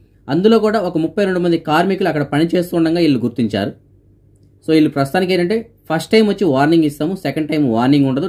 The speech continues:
డైరెక్ట్గా వంద నుంచి రెండు వందల కేడీల వరకు ఒక్కొక్క కార్మికుడికి జరిమానా విధించడం జరుగుతుందని చెప్తున్నారు. అయితే ఆ జరిమానా వారి యొక్క వ్యాపార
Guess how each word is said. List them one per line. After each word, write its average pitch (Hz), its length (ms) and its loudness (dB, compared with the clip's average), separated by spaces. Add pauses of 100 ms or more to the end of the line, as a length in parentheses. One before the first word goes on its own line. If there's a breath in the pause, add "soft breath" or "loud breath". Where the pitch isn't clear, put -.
డైరెక్ట్గా 147 400 0 (460 soft breath)
వంద 165 220 2
నుంచి 214 260 2
రెండు 160 260 2
వందల 170 180 0
కేడీల 147 380 2
వరకు 117 360 -2 (320)
ఒక్కొక్క 165 240 -4
కార్మికుడికి 143 560 -2 (220)
జరిమానా 143 340 4
విధించడం 127 300 -2
జరుగుతుందని 113 340 0
చెప్తున్నారు. 113 340 -4 (320 soft breath)
అయితే 127 200 0
ఆ 131 80 6
జరిమానా 139 500 2 (440)
వారి 131 220 0
యొక్క 139 200 -2 (400)
వ్యాపార 151 380 0